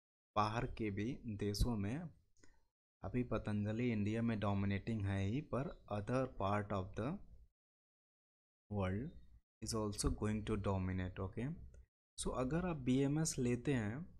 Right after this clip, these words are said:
तो ऐसा नहीं है कि आपकी लाइफ में पैसे नहीं होंगे या स्कोप नहीं होंगे, होंगे, श्योर होंगे। मान लीजिए, बहुत लोगों का मार्क्स आया है फ़ोर हंड्रेड, फ़ोर ट्वेंटी, फ़ोर थर्टी या फ़ोर फिफ्टी,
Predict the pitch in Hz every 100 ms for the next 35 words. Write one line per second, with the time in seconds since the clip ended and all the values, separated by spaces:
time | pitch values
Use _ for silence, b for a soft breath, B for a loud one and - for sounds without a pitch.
0 | - - - 120 117 - - 131 - 156
1 | 147 135 131 120 127 117 110 - 110 107
2 | 104 107 - 107 107 - - - - _
3 | - 104 110 131 123 120 113 107 107 110
4 | 104 - 131 - - 110 101 101 98 95
5 | 95 95 95 95 B B B _ _ -
6 | 131 131 107 90 - - 117 113 98 95
7 | 98 107 170 - - - _ _ _ _
8 | _ _ _ 117 135 147 135 147 143 117
9 | 139 - 131 127 131 120 113 120 - 113
10 | 117 117 113 - 113 107 101 104 104 -
11 | 117 104 104 101 107 104 - 104 104 104
12 | 98 110 104 101 - 104 101 104 101 -
13 | 104